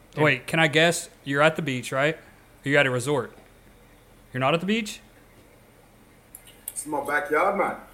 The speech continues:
Speaker 1: Oh my fuck! You're from Australia.
Speaker 2: I do. I do live in Australia.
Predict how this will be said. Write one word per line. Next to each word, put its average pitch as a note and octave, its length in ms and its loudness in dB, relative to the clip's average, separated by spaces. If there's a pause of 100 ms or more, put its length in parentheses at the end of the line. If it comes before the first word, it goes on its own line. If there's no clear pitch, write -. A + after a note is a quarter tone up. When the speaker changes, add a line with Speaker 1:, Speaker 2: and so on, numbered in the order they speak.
(560)
Speaker 1:
Oh C3+ 120 -6
my A#2 180 -4
fuck! D#3+ 440 2
You're D#3 100 4
from D3+ 160 0
Australia. B2 720 0 (1300)
Speaker 2:
I - 680 -20
do. - 300 2 (180)
I - 100 -20
do C#3+ 140 -6
live D3 120 -6
in C3+ 80 -10
Australia. D3 540 0